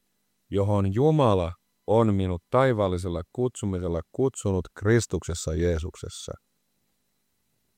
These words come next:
Ö, tää kohta kertoo mulle koko maailmankaikkeuden perustajasta, sen ylläpitäjästä, ihmisen luojasta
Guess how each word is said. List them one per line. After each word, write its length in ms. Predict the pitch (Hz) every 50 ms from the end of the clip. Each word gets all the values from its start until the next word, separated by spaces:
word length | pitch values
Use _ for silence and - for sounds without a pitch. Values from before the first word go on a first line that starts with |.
| _ _ - 104
Ö, 200 | 104 92 92 92 -
tää 180 | - 113 107 98 -
kohta 420 | 117 113 107 - - - 92 87 - _ _ _ _ _ _ _ _ _ _ _ _ _ _ _ _ _ _ _ _ _ _ _ _ _ _ _ _ -
kertoo 400 | 113 113 110 107 - 101 92 92
mulle 360 | 90 90 87 87 90 90 - - _ _ _ - 95 -
koko 240 | - 95 90 - 92
maailmankaikkeuden 1120 | 95 101 107 107 101 98 92 90 85 - 90 87 82 - _ - 85 82 82 80 80 82 - - _ _ _ _ _ _ _ _ _ _ _ -
perustajasta, 840 | - 98 92 87 78 - - - 80 73 65 64 - - - - - - - _ _ _ _
sen 240 | _ - - 98 85
ylläpitäjästä, 1040 | 65 98 113 113 113 107 98 - 98 92 - 95 92 90 90 87 - - - 85 85 - _ _ _ _ _ _ _ _ _ _ _ _ _ _ _ _ _ _ _ _ _
ihmisen 560 | - 113 127 131 127 113 101 95 101 98 92 92
luojasta 640 | 92 87 85 85 85 82 80 - - - -